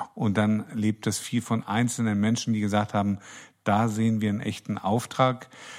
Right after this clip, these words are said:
drin. Und man kann sagen, ihr arbeitet nicht nur mit, mit kleinen Leuten, sondern auch bei euch hat es ja mit einer, mit einer Idee, mit einer kleinen Idee, äh, von, bei Leuten angefangen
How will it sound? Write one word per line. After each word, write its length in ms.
drin. 400
Und 320
man 160
kann 260
sagen, 320
ihr 160
arbeitet 480
nicht 180
nur 100
mit, 280
mit 300
kleinen 300
Leuten, 340
sondern 360
auch 220
bei 120
euch 340
hat 120
es 140
ja 120
mit 200
einer, 240
mit 200
einer 180
Idee, 520
mit 220
einer 100
kleinen 420
Idee, 580
äh, 440
von, 220
bei 160
Leuten 340
angefangen 560